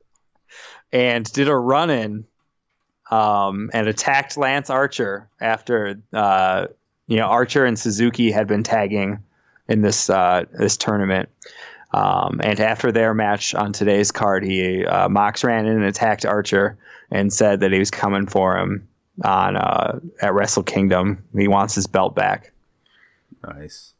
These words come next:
Speaker 2: That's
Speaker 1: So,
Speaker 2: actually, that's kinda cool. I'm, I'm interested
Speaker 1: Lan-,
Speaker 2: in
Speaker 1: La-,
Speaker 2: that.
Speaker 1: yeah, Lance Archer and Moxley for the U S title at Wrestle Kingdom.
Speaker 2: He never did technically lose it.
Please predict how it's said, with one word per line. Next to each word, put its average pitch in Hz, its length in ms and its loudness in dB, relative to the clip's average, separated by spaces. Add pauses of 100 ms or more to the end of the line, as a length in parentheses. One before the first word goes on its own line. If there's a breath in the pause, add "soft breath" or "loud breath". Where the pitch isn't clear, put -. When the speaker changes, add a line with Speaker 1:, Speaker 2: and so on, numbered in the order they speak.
(480)
Speaker 2:
That's 104 160 -4
Speaker 1:
So, - 120 2
Speaker 2:
actually, 95 320 0
that's 101 300 -8
kinda 98 240 -6
cool. 82 380 -8
I'm, 98 340 -6
I'm 98 180 -6
interested 95 120 -2
Speaker 1:
Lan-, 131 280 0
Speaker 2:
in 90 100 -8
Speaker 1:
La-, 117 120 0
Speaker 2:
that. 80 240 -10 (320)
Speaker 1:
yeah, 107 360 0
Lance 123 280 0
Archer 143 260 2
and 131 100 0
Moxley 123 480 -2
for 101 140 -12
the 101 100 -8
U 120 160 0
S 117 140 -2
title 107 380 -2
at 101 160 -2
Wrestle 110 300 0
Kingdom. 104 500 -2 (2000)
Speaker 2:
He 92 120 -8
never 90 320 -4
did 107 240 -4
technically 120 460 -4
lose 135 280 0
it. 107 180 -4